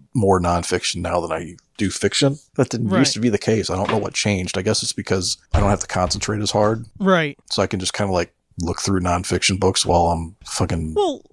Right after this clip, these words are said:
Speaker 1: dealing with fucking a chaos house.
Speaker 2: Right. Like those fucking costume books you were talking about.
Speaker 1: Yeah.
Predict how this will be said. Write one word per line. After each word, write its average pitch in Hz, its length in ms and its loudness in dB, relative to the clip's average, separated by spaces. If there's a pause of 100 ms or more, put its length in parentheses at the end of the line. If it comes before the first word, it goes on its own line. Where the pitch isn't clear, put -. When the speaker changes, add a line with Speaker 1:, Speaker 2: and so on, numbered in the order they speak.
(140)
Speaker 1:
dealing 190 280 2
with 170 100 -2
fucking - 480 -4
a 82 60 -8 (100)
chaos 95 640 0 (240)
house. - 540 -2
Speaker 2:
Right. 226 360 -2 (140)
Like 349 200 2
those 302 180 0
fucking 233 720 -2 (200)
costume 220 560 -2
books 143 280 -6
you 165 80 -4
were 147 100 -2
talking 143 340 -2
about. 127 400 -8
Speaker 1:
Yeah. 127 240 2